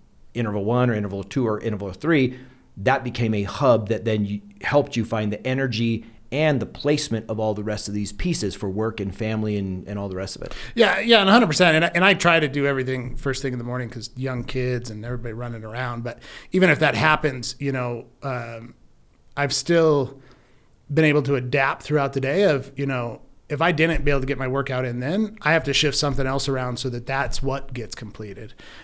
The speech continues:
Speaker 2: right? And 'cause that's really what allows me to strive and, and make it through the day is knowing that that's gonna be taken care of,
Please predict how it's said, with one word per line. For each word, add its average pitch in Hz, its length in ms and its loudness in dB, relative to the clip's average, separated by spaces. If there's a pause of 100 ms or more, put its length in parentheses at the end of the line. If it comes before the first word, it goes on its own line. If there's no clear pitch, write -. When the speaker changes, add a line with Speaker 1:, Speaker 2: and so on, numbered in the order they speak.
Speaker 2:
right? 143 340 2
And 147 160 -2
'cause 139 360 0
that's 147 520 2 (200)
really 135 1080 2 (120)
what 135 560 -4 (640)
allows 139 380 0
me 135 140 -2
to 120 100 -4
strive 131 640 -2
and, 117 140 -6
and 123 200 -4
make 131 220 -4
it 131 80 -4
through 139 160 -6
the 127 100 -4
day 135 200 0
is 143 160 0
knowing 151 460 4
that 120 160 -2
that's 131 220 -4
gonna 123 200 -6
be 117 100 -10
taken 120 320 -8
care 135 240 -4
of, 240 220 -2